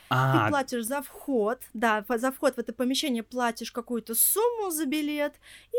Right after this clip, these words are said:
Speaker 1: там в течение, там, часа, двух, зависит от аренды, ты можешь снимать свой контент. Это именно для ТикТока сделано, вот в С Ш А такое сейчас есть.
Speaker 2: Офигеть, то есть
Speaker 1: Вот.
Speaker 2: получается,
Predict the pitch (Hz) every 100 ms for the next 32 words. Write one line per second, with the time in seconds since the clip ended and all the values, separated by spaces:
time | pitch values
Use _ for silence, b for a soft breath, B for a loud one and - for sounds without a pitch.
0 | 494 302 277 - 302 277 262 226 208 -
1 | 285 320 330 330 269 214 254 311 285 247
2 | 247 262 - 233 - 233 240 294 427 403
3 | 381 370 - 294 381 294 302 320 302 -
4 | - - 262 240 277 311 - 226 262 214
5 | 180 165 151 - b b b - 311 294
6 | 277 320 311 285 202 226 262 269 254 -
7 | 240 214 208 190 233 277 403 247 - 233
8 | 247 - 208 - 226 247 - 214 - -
9 | 170 - - - B B B 110 117 156
10 | 147 123 131 123 - 143 139 160 151 156
11 | 131